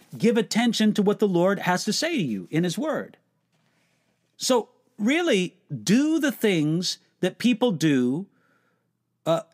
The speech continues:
in human relationships to draw close to one another and to express love to one another. Uh, pay attention.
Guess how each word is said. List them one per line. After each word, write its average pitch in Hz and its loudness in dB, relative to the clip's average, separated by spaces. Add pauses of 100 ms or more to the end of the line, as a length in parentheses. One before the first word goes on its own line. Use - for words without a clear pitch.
(120)
in 185 4
human 320 2
relationships 113 -2 (500)
to 180 -2
draw 147 2
close 160 -2
to 240 0
one 233 2
another 247 -2 (480)
and 220 4
to 262 2
express 277 -2
love 311 0
to 185 -2
one 131 0
another. 85 -8 (600)
Uh, - -10 (120)
pay 339 0
attention. 320 -2